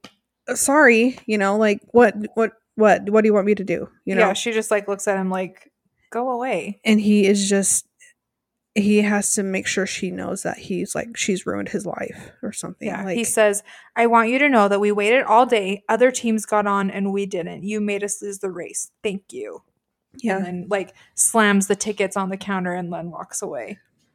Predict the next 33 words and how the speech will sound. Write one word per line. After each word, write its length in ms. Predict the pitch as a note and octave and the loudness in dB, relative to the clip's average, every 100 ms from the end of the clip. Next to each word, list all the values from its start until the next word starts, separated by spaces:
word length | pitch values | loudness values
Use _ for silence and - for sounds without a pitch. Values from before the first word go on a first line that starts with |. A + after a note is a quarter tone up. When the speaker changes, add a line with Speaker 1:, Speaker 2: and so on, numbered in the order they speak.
| _ _ _ _ - | _ _ _ _ -10
Speaker 1:
It 140 | A3 G#3 | -6 -4
is 360 | G3 G3+ - - _ _ _ _ _ _ _ _ _ _ _ _ | -4 -4 -6 -8 _ _ _ _ _ _ _ _ _ _ _ _
so 340 | - - - G#3 | -10 -4 -2 -2
annoying. 80 | G#3+ | 0
Speaker 2:
Because, 420 | D#4 E4 F#4+ - - - D4 | 2 6 6 4 -6 2 6
okay, 320 | - G4 G3+ | 8 8 6
h-, 180 | - - - | 2 -14 -10
how 320 | - - F4+ | -6 2 6
did 160 | A#4 A4+ | 8 8
you 160 | G4+ F4 | 8 6
lose 300 | E4 E4+ C#4+ | 4 2 2
the 140 | C4 | -2
race? 500 | A#3 F#3+ B2 - - - - | 0 -2 -2 -4 -4 -8 -2
If 220 | A#3 A3+ _ _ - | -2 -2 _ _ 0
there's 240 | A#3 A#3 | 2 0
three 260 | - D4 D#4 | -2 2 4
other 180 | D4 C4+ | 4 0
teams 320 | C4 B3 A3 | -4 -6 -4
on 160 | G#3 | -4
this 220 | G3+ G3+ - | -4 -6 -2
flight 320 | G#3+ G3+ F#3+ | -2 -2 -2
and 200 | A3+ A3 | -2 0
another 300 | A3 G#3+ G#3+ | 0 -2 -2
person, 400 | G#3 G#3+ - G3+ - | -2 -2 -4 -8 -6
like, 140 | G#3 | -4
another 260 | G#3+ A3 A3 | -2 -2 -2
team 220 | A3+ G#3 | -4 -4
on 100 | G3+ | -4
a 40 | |
flight 240 | G3 G#3+ G#3 | -4 -4 0
Speaker 1:
Mm-hmm. 100 | G3+ | -2
Speaker 2:
after 260 | G#3 F#3+ | -2 -4
you. 340 | F#3 D#3+ D#3 | -6 -8 -12